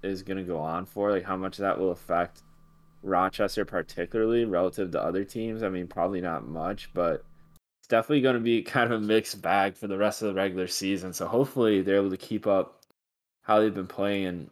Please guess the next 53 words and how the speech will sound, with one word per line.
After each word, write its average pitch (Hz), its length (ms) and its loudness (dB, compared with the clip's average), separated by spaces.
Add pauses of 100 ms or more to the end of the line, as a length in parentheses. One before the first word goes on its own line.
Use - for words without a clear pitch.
uh, 87 260 -2 (380)
kind 107 140 -4
of 95 60 -2
work 98 200 -2
out 98 120 4
a - 140 -4
playoff 95 260 -2
spot. 87 220 -2
I - 20 -8
mean, 92 140 -6
they 110 160 0
got 120 220 4
guys 104 280 4
like 92 160 -2
Michael 95 320 -2
Mersch 98 380 -2
and 90 100 -10
Sean 92 320 -2
Malone 90 400 -2
who 95 140 -6
have 87 120 0
been 90 360 -4 (500)
just 110 220 0
fantastic 90 720 -2
in 92 60 -8
the 65 60 -6
A 82 40 -2
H 92 240 -4
L 90 160 2
this 85 160 -6
season. 87 400 -6
I 80 80 -6
mean, 82 160 -6
they're 98 140 0
still 101 240 0
down 85 280 0
there. 85 180 -2
They're 90 160 -2
not 92 380 -2
on 90 440 -4 (520)
the - 60 -16
taxi 95 360 -2
squad 85 360 0
or 87 60 0
anything. 85 400 -6
So 85 140 -4
hopefully 104 300 -2
guys 98 260 2
like 90 180 -4
that 87 240 0
could 87 140 -10
kinda 85 240 -6
help 80 320 -6